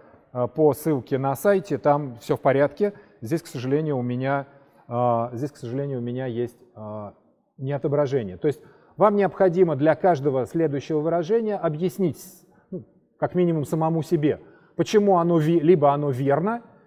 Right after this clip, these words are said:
для любых значений аргументов, либо почему неверно. Ну, неверно, вам достаточно один контрпример, э, предложить, э, почему, э, данное выражение не, э,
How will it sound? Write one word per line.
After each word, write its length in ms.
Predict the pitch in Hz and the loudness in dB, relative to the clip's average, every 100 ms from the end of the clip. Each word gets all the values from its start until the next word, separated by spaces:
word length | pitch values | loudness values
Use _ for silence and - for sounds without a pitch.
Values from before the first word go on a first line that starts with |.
| _ | _
для 380 | 143 180 196 180 | 0 4 6 6
любых 340 | 180 180 180 | 4 4 2
значений 420 | 165 175 - 175 | 0 -2 -2 -4
аргументов, 640 | 165 165 170 175 170 156 165 | -2 -2 -2 -4 -6 -6 -2
либо 220 | 190 190 | -2 -2
почему 400 | 160 - 139 165 | -6 -8 -6 -4
неверно. 480 | 151 127 92 82 95 | -4 -4 -6 -8 -12
Ну, 180 | 185 - | -12 -10
неверно, 540 | 135 143 180 190 151 117 | -6 -2 2 2 0 -2
вам 160 | 147 | -2
достаточно 500 | 127 - 147 - 135 | -2 -4 -6 -6 -8
один 220 | 120 127 | -6 -6
контрпример, 720 | 120 135 117 113 143 151 202 180 - _ - | -8 -8 -8 -6 -4 -2 -4 -6 -16 _ -6
э, 560 | 127 127 120 117 113 107 | -2 2 4 4 2 0
предложить, 560 | 117 127 123 170 170 - _ _ | -2 0 0 -2 -6 -14 _ _
э, 140 | 120 117 | -10 -8
почему, 800 | 139 143 147 175 135 127 120 | -6 -4 -4 -4 -4 -2 0
э, 20 | 113 | -2
данное 460 | 104 143 143 131 | -2 -2 -2 -4
выражение 640 | 117 117 110 135 127 123 120 | -2 -2 -2 -4 -6 -6 -8
не, 320 | 117 120 | -6 -6
э, 60 | 123 | -6